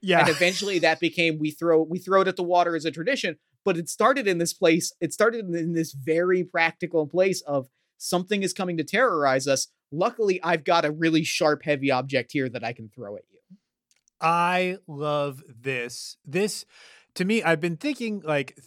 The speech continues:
Speaker 1: throughout this kind of response, especially as we found out, like, this is a place with a volcano and, and there's this obsidian here. It made me think a lot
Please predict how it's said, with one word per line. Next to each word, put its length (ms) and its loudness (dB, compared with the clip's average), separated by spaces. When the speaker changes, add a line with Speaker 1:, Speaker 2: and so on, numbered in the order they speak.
Speaker 1:
throughout 680 0
this 320 -6
kind 400 -8
of 240 -8
response, 440 -8
especially 560 -6
as 140 -10
we 140 -10
found 320 -8
out, 240 -6
like, 180 -10
this 180 -14
is 60 -14
a 60 -14
place 320 -4
with 100 -14
a 40 -8
volcano 1200 -4
and, 240 -6
and 160 -10
there's 280 -10
this 220 -12
obsidian 720 -8
here. 540 -4
It 240 0
made 260 -4
me 100 -4
think 280 -8
a 100 -10
lot 340 -4